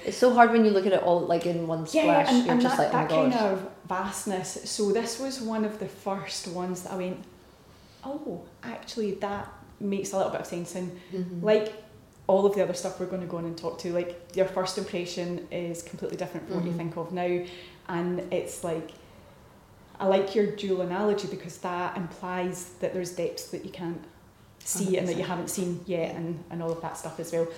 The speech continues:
Speaker 2: So obviously the more you look at it, the more there is, but that's why I picked this, this one as my
Speaker 1: Mm.
Speaker 2: first one, 'cause it was the first one that I kinda went,
Speaker 1: Cool.
Speaker 2: "Mm, maybe."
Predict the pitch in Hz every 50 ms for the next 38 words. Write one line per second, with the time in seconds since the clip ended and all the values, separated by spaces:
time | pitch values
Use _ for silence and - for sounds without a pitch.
0 | - - - - - - - - - 208 214 214 240 - 262 240 214 226 214 202
1 | 202 190 185 180 180 180 - 190 180 175 175 - 185 175 - - - - 170 175
2 | 175 175 160 180 170 175 175 175 175 - - 175 160 - - - - - - 190
3 | 180 185 - 196 190 190 190 196 - - - 180 170 - - - - 185 160 -
4 | - 196 220 214 208 196 190 175 175 170 180 170 - - 185 180 175 - - 190
5 | - - 190 - - 202 202 196 - - 214 208 - 190 196 - 196 190 185 180
6 | 180 - - 220 196 175 160 165 160 - - - - - - - - - - 311
7 | 381 381 370 285 254 220 - - - - 233 226 254 285 277 226 165 156